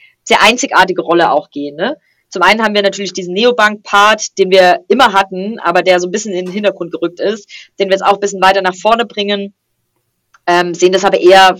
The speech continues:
ja, ich sag, ich sag mal fast eher so ein bisschen als Acquisition-Channel. Ähm, und vor allem bauen wir grad an, an neuartigen Finanzprodukten,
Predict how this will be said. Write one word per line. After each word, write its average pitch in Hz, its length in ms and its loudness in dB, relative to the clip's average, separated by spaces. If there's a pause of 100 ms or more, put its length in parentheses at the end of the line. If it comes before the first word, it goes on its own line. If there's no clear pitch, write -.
(260)
ja, 165 160 -2
ich 165 60 -6
sag, 170 160 -6 (220)
ich 165 100 -14
sag 196 160 2
mal 180 100 -2
fast 175 240 -4
eher 185 180 2
so 175 60 -6
ein - 20 -8
bisschen 170 180 -8
als 170 200 -6
Acquisition-Channel. 190 800 -6 (560)
Ähm, 185 640 0 (160)
und 208 360 -2
vor - 140 -4
allem 220 160 2
bauen 214 280 2
wir 214 100 0
grad 190 400 -2
an, 175 520 -4
an 175 360 -6
neuartigen 185 500 0
Finanzprodukten, 185 920 -8